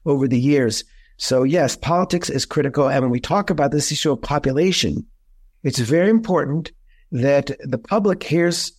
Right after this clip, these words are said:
political leaders who are willing to go on the record and talk about this. One of the interesting anecdotes about American environmental history is that the only president, I think, who ever actually spoke about it in a State of the Union address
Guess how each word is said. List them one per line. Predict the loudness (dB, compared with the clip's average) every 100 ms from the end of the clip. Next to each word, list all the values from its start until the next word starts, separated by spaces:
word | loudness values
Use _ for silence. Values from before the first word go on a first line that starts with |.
| _ -2
political | 0 2 0 0
leaders | 2 2 2
who | 2
are |
willing | 0 2 2 0
to |
go | 0 2
on | 2
the | 2
record | 0 0 -2
and | -4
talk | -2 -2 0
about | 0 -2 -2
this. | -6 -8 -12 _ -20 -20 _ _ _ -2
One | 0 2
of | 2 2
the | 2 4 2 -2 -8 _
interesting | -2 0 0 0 0 2 0
anecdotes | 0 0 0 2 0 0
about | 0 2
American | 2 2 0 0 -2 -2 -12 _ -6
environmental | -2 0 0 0
history | -2 0 0
is | 0
that | -2
the | 0
only | 2 0
president, | 0 -2 0 0
I | 0
think, | -2
who | 0
ever | 2 2 0
actually | 0 -2 -2 -6 -18 -12
spoke | -2 0 0
about | 0 2 2
it | 0
in | 0 2
a | 0
State | 0 0 2
of | 2
the |
Union | 4 4 4
address | 2 2 2 0